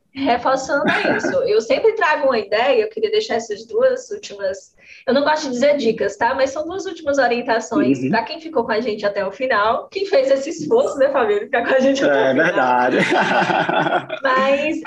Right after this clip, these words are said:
Speaker 1: é, tem muito essa dúvida. "Professora, eu utilizo o meu Instagram pessoal, eu utilizo o meu Instagram do escritório." Vai muito da estratégia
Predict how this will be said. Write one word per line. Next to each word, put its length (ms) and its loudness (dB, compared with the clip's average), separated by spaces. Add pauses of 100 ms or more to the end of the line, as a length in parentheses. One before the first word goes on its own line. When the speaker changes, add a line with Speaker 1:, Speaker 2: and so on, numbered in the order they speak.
Speaker 1:
é, 680 2
tem 120 -6
muito 220 -4
essa 260 0
dúvida. 380 0
"Professora, 520 0
eu 80 6
utilizo 520 -4
o 160 -12
meu 340 2
Instagram 600 -4
pessoal, 580 -2
eu 60 -12
utilizo 360 -14
o 80 -16
meu 240 -2
Instagram 520 -6
do 60 -10
escritório." 680 -8 (140)
Vai 160 0
muito 280 0
da 160 2
estratégia 920 0